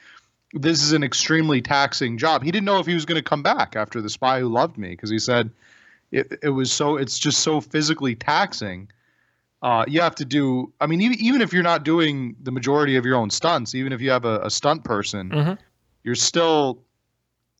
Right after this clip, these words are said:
Speaker 1: ha-, you have to be on set, on call, constantly traveling to various exotic locations. And you're not going there to lounge around on a beach, like, you're going there to film. And once Bond Mania took off, you know, you had droves of people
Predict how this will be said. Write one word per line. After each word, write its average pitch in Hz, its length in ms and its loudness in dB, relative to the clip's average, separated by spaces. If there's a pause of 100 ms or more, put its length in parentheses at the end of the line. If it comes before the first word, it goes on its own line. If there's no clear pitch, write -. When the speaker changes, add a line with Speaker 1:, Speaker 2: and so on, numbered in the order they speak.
(260)
Speaker 1:
ha-, 143 160 0
you 151 120 2
have 151 120 2
to 147 100 -10
be 139 120 -2
on 135 220 2
set, 160 400 2
on 123 200 0
call, 143 540 2
constantly 139 1000 -2
traveling 143 540 0
to 117 240 -4
various 127 640 0
exotic 113 460 0
locations. 135 840 -2 (320)
And 180 100 0
you're 226 80 4
not 180 100 2
going 175 260 2
there 160 140 4
to 135 60 2
lounge 139 420 2
around 123 300 2
on 107 120 -2
a 90 40 -8
beach, 175 380 -6
like, 117 140 -4
you're 120 100 -6
going 117 260 0
there 107 140 0
to 90 60 -4
film. 160 500 0 (580)
And 123 480 0
once 151 300 0
Bond 139 320 2
Mania 160 340 2
took 151 280 0
off, 135 440 0 (260)
you 131 120 -8
know, 120 100 0
you 120 160 -2
had 120 520 0
droves 139 540 2
of 131 160 0
people 123 560 0